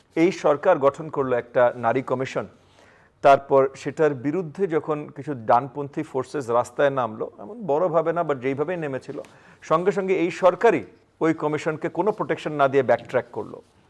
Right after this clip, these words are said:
তো এই জায়গাগুলোতে, মানে, আপনাদের যদি মনে হয় যে আপনাদের ক্ষমতার একটু স্বল্পতা আছে, সীমাবদ্ধতা আছে,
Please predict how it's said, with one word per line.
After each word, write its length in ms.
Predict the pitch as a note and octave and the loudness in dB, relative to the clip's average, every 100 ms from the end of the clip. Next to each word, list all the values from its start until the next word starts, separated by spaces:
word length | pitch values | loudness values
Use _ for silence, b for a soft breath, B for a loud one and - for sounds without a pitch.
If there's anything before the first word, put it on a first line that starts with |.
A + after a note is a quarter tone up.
| b b b _ | b b b _
তো 60 | F3 | 0
এই 140 | G3 | 2
জায়গাগুলোতে, 540 | F#3 F3 A3 A3 C#3+ A#2 | 4 4 4 2 0 -2
মানে, 160 | A2+ | -2
আপনাদের 400 | A2 - C#3+ F3 F3 - C3+ | -2 -4 -6 -4 -6 -12 -6
যদি 280 | C3+ B2+ D3 | -6 -4 -6
মনে 280 | C3+ C#3+ | -4 -6
হয় 220 | G3 G#3 B2+ | -4 -2 0
যে 120 | A2+ | -2
আপনাদের 340 | - A#2+ A#2+ | -4 -6 -6
ক্ষমতার 500 | B2+ A#2+ A#2 A#2+ C3 | -6 -6 -6 -2 -2
একটু 360 | A#2 - C3 B2 - | -2 -8 -8 -8 0
স্বল্পতা 500 | C3+ C3 C#3 C#3 A#2 | 0 2 -2 0 0
আছে, 240 | - A2+ | -2 -8
সীমাবদ্ধতা 720 | - C3 B2 C3+ C3+ E3+ C3+ | -6 -2 0 0 -4 0 2
আছে, 260 | A2 - | 2 -2